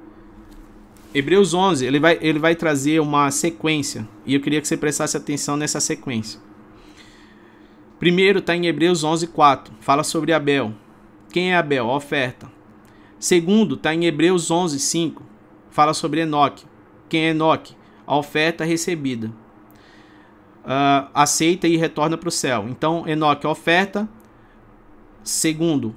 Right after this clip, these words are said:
a oferta foi recebida, ela retorna pros céus. Aí fala sobre Jesus. E terceiro,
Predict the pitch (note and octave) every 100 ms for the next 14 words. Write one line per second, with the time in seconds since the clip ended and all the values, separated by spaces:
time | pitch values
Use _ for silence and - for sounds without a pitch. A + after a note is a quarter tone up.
0 | - C#3 C#3 D#3 D3+ D3 D3+ D3 C#3+ D3+
1 | C#3 C3 B2+ C3+ C3+ C#3 C#3 C#3 E3 -
2 | D#3 F#3+ F3+ C3 - C3 B2 C#3+ C3 C3
3 | D#3+ C#3 E3+ - - - - - - F3
4 | F#3+ - - - F#3+ G#3 - G3 E3+ A2